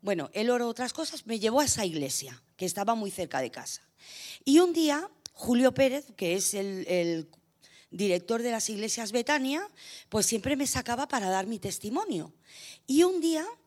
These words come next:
eh, me dijo, me acuerdo perfectamente, me dijo, estaba predicando con,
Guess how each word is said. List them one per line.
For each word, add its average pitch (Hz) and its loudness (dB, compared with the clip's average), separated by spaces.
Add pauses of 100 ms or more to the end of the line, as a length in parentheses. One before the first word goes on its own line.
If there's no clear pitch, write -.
(800)
eh, 185 -4
me 196 -4
dijo, 185 -2 (220)
me 185 -4
acuerdo 208 -4
perfectamente, 208 -4
me 202 -4
dijo, 180 -4 (260)
estaba 233 0
predicando 233 -6
con, 208 -8